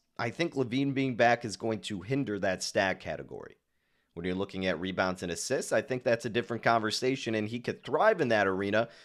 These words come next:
because with LaVine in the mix, it alleviates some of the pressure and stress and responsibility of Vooch, at least on the offensive side, right?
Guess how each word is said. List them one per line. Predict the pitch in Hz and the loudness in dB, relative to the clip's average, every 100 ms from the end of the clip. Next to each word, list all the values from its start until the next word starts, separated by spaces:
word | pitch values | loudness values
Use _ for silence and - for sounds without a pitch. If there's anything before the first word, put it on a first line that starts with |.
| - - | -20 -8
because | 120 147 139 | 0 2 2
with | 123 139 | 0 -4
LaVine | 107 104 156 214 208 | -4 -2 -2 0 2
in | |
the | 123 | 2
mix, | 104 110 120 | 2 0 0
it | - 120 | -2 0
alleviates | 117 165 151 147 127 - | 0 -2 0 4 4 2
some | - 117 | -4 -2
of | |
the | 90 | -2
pressure | - 156 170 160 120 110 104 - _ _ | -2 2 2 2 2 2 0 -10 _ _
and | - 110 | -6 -4
stress | 92 - 143 151 156 | -4 2 6 6 4
and | 127 117 | -2 0
responsibility | 104 - 143 160 175 123 104 147 143 127 113 | -2 2 4 4 2 -2 6 6 6 4 0
of | 98 78 | -2 -2
Vooch, | 165 151 120 - - - | 2 2 2 -4 -6 -4
at | 120 | -2
least | 127 131 - | 0 -2 0
on | 113 | -2
the | 113 110 - | -2 -2 6
offensive | 156 170 135 95 - 71 | 8 8 4 -2 -6 -12
side, | - 71 67 | -8 -6 -8
right? | - 95 151 | 2 4 4